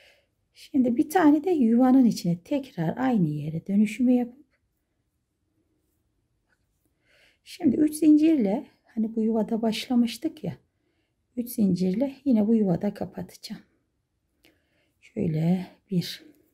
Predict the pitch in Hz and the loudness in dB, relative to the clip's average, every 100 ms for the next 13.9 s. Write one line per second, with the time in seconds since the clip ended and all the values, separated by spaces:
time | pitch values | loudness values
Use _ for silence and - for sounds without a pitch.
0 | _ _ 175 - - 202 - _ _ - | _ _ -20 -20 -16 -16 -16 _ _ -16
1 | 202 185 - - - _ - - _ _ | -14 -14 -16 -16 -18 _ -20 -20 _ _
2 | _ _ _ _ _ _ _ - 185 202 | _ _ _ _ _ _ _ -6 -4 -2
3 | 269 262 262 - 220 190 170 156 151 - | 0 -2 -6 -8 -2 0 0 -2 -6 -12
4 | 165 - 180 190 254 - _ _ _ _ | -14 -10 -4 -4 -4 -10 _ _ _ _
5 | _ _ _ _ _ _ _ _ _ 202 | _ _ _ _ _ _ _ _ _ -12
6 | 180 - 220 160 156 151 147 143 147 160 | -12 -8 -6 -6 -6 -6 -8 -8 -6 -8
7 | - 226 226 - 139 135 160 202 185 - | -8 -10 -8 -8 -6 -6 -6 -8 -8 -12
8 | - - 151 151 226 202 180 - _ _ | -20 -12 -10 -6 -4 -2 -2 -6 _ _
9 | _ _ _ _ _ _ _ - - 180 | _ _ _ _ _ _ _ -20 -12 -8
10 | 160 165 175 _ _ _ _ _ _ _ | -6 -6 -10 _ _ _ _ _ _ _
11 | _ _ _ _ _ _ _ _ _ _ | _ _ _ _ _ _ _ _ _ _
12 | _ - - 190 175 - 196 - 220 185 | _ -20 -14 -10 -10 -12 -16 -16 -10 -8
13 | 175 - 202 175 - - 190 226 | -8 -6 -6 -6 -8 -10 -8 -8